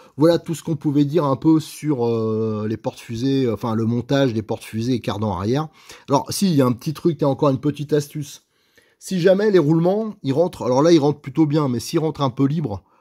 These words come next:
dans le logement, alors c'est embêtant parce que quand, comme je vais pas mettre les goupilles et les moyeux pour l'instant, c'est pour pas perdre le roulement, vous prenez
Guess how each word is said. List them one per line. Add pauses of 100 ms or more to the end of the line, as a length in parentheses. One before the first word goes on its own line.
(180)
dans
le
logement,
alors
c'est
embêtant
parce
que
quand,
comme
je
vais
pas
mettre
les
goupilles
et
les
moyeux
pour
l'instant, (380)
c'est
pour
pas
perdre
le
roulement,
vous
prenez